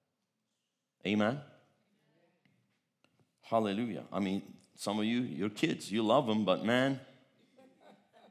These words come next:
you pray for them on your knees, crying out before the Lord, but man. Okay.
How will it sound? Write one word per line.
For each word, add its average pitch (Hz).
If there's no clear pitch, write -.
you 95
pray 117
for 120
them 95
on 110
your 107
knees, 117
crying 113
out 113
before 107
the 98
Lord, 117
but 95
man. 104
Okay. 87